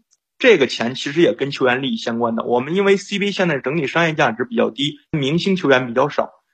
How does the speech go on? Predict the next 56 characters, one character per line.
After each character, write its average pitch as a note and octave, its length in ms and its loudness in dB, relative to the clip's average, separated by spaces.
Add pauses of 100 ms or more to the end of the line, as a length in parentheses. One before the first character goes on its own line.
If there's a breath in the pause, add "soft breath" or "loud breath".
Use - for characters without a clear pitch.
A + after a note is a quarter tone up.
他 G#3 100 0
能 F3 180 4
够 F#3+ 140 8
签 F3+ 240 2
代 E3+ 160 2
言 A2+ 240 -4
的 C3 200 -2 (340)
其 - 160 -12
实 C3+ 320 2
寥 B2+ 200 4
寥 C3 120 6
无 B2 120 0
几。 A2+ 320 -8 (380 soft breath)
而 F3+ 460 4
李 D#3 240 -2
宁 D3 200 0
给 B2+ 200 2
这 C#3 140 4
笔 A2+ 120 -2
钱， A#2 380 -4 (100)
就 D3+ 140 0
通 E3+ 240 -2
过 D3 100 6
C D#3 180 -10
B D#3+ 180 2
A D#3 40 0
给 A2+ 380 -2
各 D#3+ 160 2
个 C3 100 6
俱 C3+ 160 -4
乐 C#3+ 80 4
部 C#3+ 140 -2
分 D3 260 -8
红， B2 300 -2 (600)
而 F3+ 220 2
俱 G#3+ 140 0
乐 G#3 100 6
部 F#3+ 160 6
分 G3+ 220 2
了 E3 160 4
红 B2+ 320 -2
以 A2+ 80 -2
后 - 340 2
才 B2 140 0
给 A#2+ 100 0
球 A2+ 160 -2
员 A2+ 160 0
发 B2+ 140 -2
工 B2 180 -4
资。 B2 300 -4 (840 soft breath)
所 F#3+ 200 4
以 F#3+ 100 4
球 F3 220 6
员 E3 220 6
其 D#3 180 -4
实 C#3+ 460 2